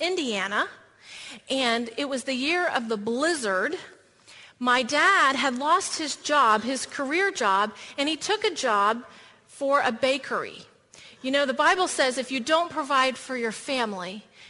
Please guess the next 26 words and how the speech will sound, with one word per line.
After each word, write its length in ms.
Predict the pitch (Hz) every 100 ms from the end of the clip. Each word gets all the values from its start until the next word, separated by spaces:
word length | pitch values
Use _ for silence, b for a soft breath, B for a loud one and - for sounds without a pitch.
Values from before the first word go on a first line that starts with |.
| B
you're 120 | 247
worse 360 | 233 247 285 -
than 180 | 254 214
an 100 | 202
unbeliever, 800 | 240 254 247 226 196 185 - - - -
an 100 | 233
infidel. 640 | - 240 226 196 160 196
That's 260 | 220 226 -
what 140 | 254
it 80 | 214
says. 320 | - 208 190 -
And 120 | 240
I 120 | 240
look 340 | 247 277 349 -
back 300 | 294 285 269
on 140 | 233
this 160 | 226 -
time, 400 | - 240 214 214 B B B B
and 260 | 233 220 - B B
he 240 | - 349
took 340 | - 349 294
whatever 600 | 262 240 - 294 311 311 - - - - - - -
job 380 | 233 294 294 285
he 180 | 233 285
could 200 | 277 220
find 600 | - 277 254 220 196 208